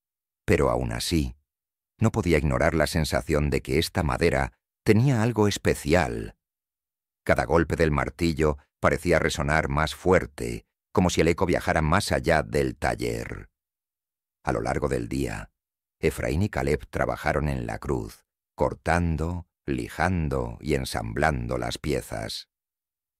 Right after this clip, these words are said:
Caleb intentó iniciar conversaciones en varias ocasiones,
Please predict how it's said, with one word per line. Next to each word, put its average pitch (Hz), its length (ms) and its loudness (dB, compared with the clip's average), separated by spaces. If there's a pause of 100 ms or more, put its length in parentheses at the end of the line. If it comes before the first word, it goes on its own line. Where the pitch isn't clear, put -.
(160)
Caleb 92 240 4
intentó 101 500 0
iniciar 73 440 0
conversaciones 71 800 -2
en 65 140 -2
varias 69 380 0
ocasiones, 67 760 -2